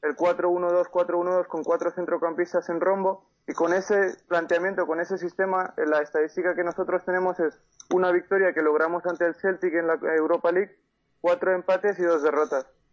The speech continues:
Cuatro goles a favor y ocho goles en contra. Es evidente que ese sistema no funciona. El cuatro uno dos uno dos con cuatro jugadores jugando en el centro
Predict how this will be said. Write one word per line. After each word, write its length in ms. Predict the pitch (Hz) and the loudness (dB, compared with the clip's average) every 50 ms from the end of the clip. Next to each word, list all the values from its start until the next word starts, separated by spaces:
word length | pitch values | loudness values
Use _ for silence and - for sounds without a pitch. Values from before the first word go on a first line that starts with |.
| _ _ _ _ _ _ _ _ _ _ - | _ _ _ _ _ _ _ _ _ _ -2
Cuatro 260 | 170 165 165 175 180 | -2 0 2 2 2
goles 260 | 175 180 180 175 175 | 2 2 2 0 0
a 80 | 180 170 | -2 -2
favor 320 | - 175 160 180 190 185 | -2 0 0 0 2 2
y 60 | 180 | 0
ocho 200 | 170 170 - 180 | 0 0 -2 -2
goles 220 | 170 170 170 165 156 | 0 0 0 0 -2
en 120 | 160 151 | -4 -2
contra. 360 | - 160 160 151 147 147 151 | -2 -2 -2 0 0 2 2
Es 240 | 160 151 - - - | 0 0 -4 -6 -4
evidente 600 | - 165 156 170 165 180 196 202 190 - 214 202 | -2 0 0 2 2 2 0 0 -2 -2 -2 0
que 140 | 202 175 175 | 0 0 -2
ese 200 | 175 - 190 175 | 0 0 -2 -2
sistema 400 | - 180 160 - 180 180 180 180 | -2 -4 -4 -2 -2 0 0 0
no 140 | 180 180 170 | 0 -2 -2
funciona. 480 | - 160 147 - - 170 165 147 131 - - | -4 -6 -4 -2 -2 -2 -2 -2 -6 -6 -6
El 120 | 147 135 | -6 -4
cuatro 340 | - 156 175 170 175 175 175 | 0 0 0 2 2 2 2
uno 280 | 170 175 175 190 180 170 | 2 2 0 0 0 2
dos 220 | 175 180 170 - | 2 2 2 0
uno 160 | 180 175 175 175 | 0 0 2 2
dos 180 | 180 175 170 | 2 2 0
con 220 | - 170 156 151 - | -2 -4 -4 -2 0
cuatro 240 | 170 165 170 170 | 0 0 0 0
jugadores 420 | - - 170 170 170 175 170 165 - | 0 2 2 4 4 4 2 0 0
jugando 300 | - 175 165 170 175 170 | -2 -4 -2 0 0 0
en 80 | 170 | 0
el 100 | 165 160 | -2 -2
centro 460 | - - 190 185 - - 156 143 - | -2 -2 -2 -2 0 0 0 0 -2